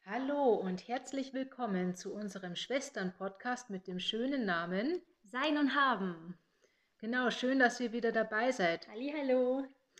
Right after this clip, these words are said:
Speaker 1: Als erstes möchte ich mal sagen, dass wir von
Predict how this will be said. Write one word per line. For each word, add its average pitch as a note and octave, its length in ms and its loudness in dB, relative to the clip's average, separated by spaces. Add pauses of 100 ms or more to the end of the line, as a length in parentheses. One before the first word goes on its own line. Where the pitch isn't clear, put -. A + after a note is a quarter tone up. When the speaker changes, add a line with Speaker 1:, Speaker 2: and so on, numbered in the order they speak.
(280)
Speaker 1:
Als G3+ 180 -4
erstes A#3 360 -2
möchte A#3 300 -4
ich A3+ 60 -4
mal G#3+ 160 2
sagen, A3 380 -2
dass G#3 240 -6
wir G3+ 420 2 (500)
von G3+ 460 -2